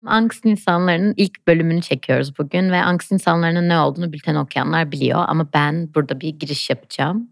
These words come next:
Çünkü angst insanları kaygı veren durumlara soru sorarak çözüm arayan insanlar bütünü ve bir topluluk. Ve bugün ilk bölümümüzü çekiyoruz. Bundan sonra her ayın son cumartesisi biriyle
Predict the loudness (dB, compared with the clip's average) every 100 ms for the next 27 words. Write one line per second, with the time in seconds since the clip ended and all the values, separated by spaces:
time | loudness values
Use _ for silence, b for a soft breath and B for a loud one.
0 | _ -4 -2 2 2 2 -2 -4 -4 -2
1 | -2 -4 -2 0 2 2 2 0 0 0
2 | 0 0 -2 0 0 2 0 0 -2 0
3 | 2 2 2 2 0 0 0 0 0 2
4 | 2 0 -4 -6 -4 -4 -4 -8 -10 0
5 | 0 0 -4 -4 -6 -4 -2 2 2 2
6 | 0 2 2 2 0 -2 -4 -4 -2 -2
7 | -2 -2 0 2 2 0 0 0 -4 -4
8 | 0 0 0 -4 -2 0 -2 -6 -4 0
9 | 2 2 0 0 -2 -6 -8 -8 -4 -4
10 | -4 -4 -2 0 0 -4